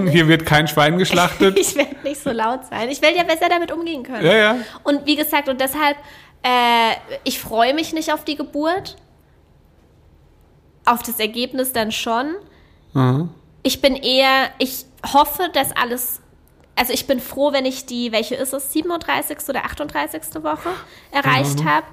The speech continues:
Speaker 1: Und ich bin froh, wenn ich die dreiundvierzigste nicht erreiche. Das heißt, ich kann dann eine Hausgeburt machen und das Kind richtig rumliegt und so weiter. Das ist für mich erstmal sowas, wo ich hin, drauf hinfiebere und wo ich hoffe, dass es klappt.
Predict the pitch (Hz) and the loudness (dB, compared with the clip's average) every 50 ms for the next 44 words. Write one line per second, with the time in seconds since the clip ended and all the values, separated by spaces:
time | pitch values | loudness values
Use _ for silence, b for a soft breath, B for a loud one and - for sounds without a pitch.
0 | b b b b b b b b 262 262 262 262 - - 262 254 254 - - 247 | b b b b b b b b 0 0 0 0 0 -2 -2 -2 -4 -6 -4 0
1 | 247 254 254 254 247 247 254 254 - - 247 240 233 202 - - 220 220 233 240 | 0 2 2 2 0 -2 -2 -4 -4 -6 -4 -2 -2 -2 -2 0 0 0 0 -2
2 | - - 269 254 - 240 - - - 240 240 269 - - 381 349 - 349 339 359 | -2 -4 -6 -4 -6 -6 -8 -6 -4 -4 -2 -2 -2 -4 -4 -4 -2 -2 -2 -2
3 | 349 339 294 - - 254 233 240 240 - - - - - - - 247 247 269 277 | -2 -4 -8 -6 -4 -2 -2 -2 -4 -8 -10 -12 -12 -8 -4 -2 -2 -2 -2 -2
4 | 285 277 262 262 262 277 262 262 - 269 240 - 247 233 254 254 262 269 269 285 | -4 -4 -4 -4 -4 -4 -6 -6 -6 -8 -8 -6 -6 -4 -2 -2 -2 0 0 0
5 | 269 247 233 214 220 - - - 240 233 240 240 240 - - 233 - - 233 226 | 0 0 0 -2 -4 -6 -4 -4 -4 -4 -4 -6 -6 -8 -8 -12 -8 -4 -4 -2
6 | 240 294 320 320 - 302 294 285 - - 285 277 277 269 269 269 269 - 269 247 | 0 0 0 0 -2 -4 -6 -6 -6 -6 -6 -2 -2 -2 0 -2 -2 -2 -2 -2
7 | 254 240 - 254 - - - 254 233 240 - - 233 - 254 240 233 247 226 226 | -4 -4 -6 -6 -8 -6 -4 -4 -6 -4 -4 -6 -6 -4 -6 -6 -4 -4 -6 -6
8 | - 214 220 - - 247 226 247 247 240 - - - - - 247 247 262 262 - | -6 -8 -10 -8 -8 -6 -6 -6 -6 -8 -6 -4 -4 -4 -4 -6 -6 -8 -6 -6
9 | 294 285 294 311 311 302 277 254 226 226 - 247 220 - - 226 226 - 233 - | -4 -4 -2 -4 -4 -4 -6 -6 -8 -8 -6 -8 -8 -8 -10 -12 -10 -10 -10 -12
10 | - - 262 262 294 - - - | -8 -4 -4 -4 -4 -4 -8 -18